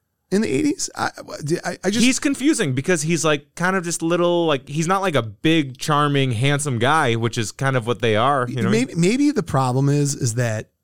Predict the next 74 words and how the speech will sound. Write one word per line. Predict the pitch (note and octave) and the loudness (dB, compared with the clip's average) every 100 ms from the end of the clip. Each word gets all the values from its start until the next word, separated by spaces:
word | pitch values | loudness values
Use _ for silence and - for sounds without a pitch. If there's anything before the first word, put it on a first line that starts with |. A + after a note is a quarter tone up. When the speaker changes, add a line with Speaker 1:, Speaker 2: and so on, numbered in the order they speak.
| _ _ - | _ _ -6
Speaker 1:
I | C3+ D#3+ | -2 0
love | D3+ C3+ C3+ C#3+ | 0 2 2 2
him | D#3+ E3+ E3+ E3+ - _ _ - | 0 2 2 -2 -8 _ _ -2
as | C#3 A#2+ | 0 2
Mikey, | A#2+ A#2 A2+ D3+ D3+ D#3+ - - _ | 0 -2 -4 -2 -2 -4 -10 -20 _
and | D3 | 0
it | D#3+ | 2
seems | - E3 G#3+ G3 | 0 2 2 2
like | D#3 C3+ | 2 0
between | C#3 - D3+ D3 | -4 0 2 2
the | |
Goonies | A#2+ B2+ D3 E3 D3 | 2 2 4 4 2
and | C#3+ | 2
his | A2 | 2
next | C3 B2+ - | 0 -2 -2
film, | C3 B2+ F3 G3 _ _ | 0 0 0 -2 _ _
he | - D#3 | -4 0
went | D#3+ C#3+ | 2 2
through | B2 | -2
puberty | C#3+ C3+ B2+ | 0 0 0
and | A2+ | -2
just | G#2+ G#2 | -4 -2
grew | A#2 | -2
up | G2+ | -2
too | - | -6
fast | G#2 G2 - | -4 -4 -6
for | - | -8
me. | A#1+ - - | -12 -14 -4
Speaker 2:
Yeah. | E3+ G#3 F3+ | 2 2 4
Speaker 1:
He | E3+ | 4
wasn't | D#3+ F3+ F#3 | 4 2 2
that | E3 C#3+ | 0 -2
sweet | - E3+ E3+ | -2 -2 2
little | D3+ C#3+ | 2 2
kid | - E3 | 0 0
anymore. | C3 A#2 G#2+ | 0 -2 0
Speaker 2:
Well, | G3+ | 2
Toy | G#3+ | 2
Soldiers, | A3 A3 G#3+ G3 F3 | 4 4 4 2 2
Encino | - C#3+ G3 F3+ | -2 0 2 2
Man | A2+ A#2 | 2 2
and | |
stuff | - A#2 | -2 -4
like | A#2+ | -4
that. | C3 E3 C#3 | 0 0 0
Speaker 1:
Yeah, | B2+ | -2
Encino | A#2 C#3 C3 | 0 0 0
Man | G#2+ A2 | -4 -8
was | A#2+ | -10
great. | - A#2 D#3 | -10 -4 0
Speaker 2:
Yeah, | A#3+ B2 | 2 2
and | B2+ | 4
Toy | G3 | 4
Soldiers | F#3 F3 F3+ | 4 4 4
Speaker 1:
No, | |
Speaker 2:
is | A#3 | 4
awesome. | C#4 D4+ D4 | 4 4 4
Speaker 1:
he's | C4 C4+ | 4 4
in | D4+ D#4+ | 4 4
the | E4+ | 2
Speaker 2:
<laughs> | A3 | 2
Speaker 1:
juice. | D#3+ D4+ E4 G#3 - - | 4 4 4 2 -2 -2
Speaker 2:
Fifty | G3 G3+ | 0 2
First | F#3+ F#3+ - | 2 2 4
Dates, | F#3 G3+ F3 | 2 2 0
he | |
kinda | F#3+ F#3 | 0 2
leans | D3+ C#3 | 2 2
into | B2+ | 0
being | A#2+ A#2+ G2 | 0 0 0
fun, | G#2+ G#2 | -2 0
made | G#2+ F#2+ | 0 0
fun | G2+ | 0
of. | G#2 B2 | 0 -2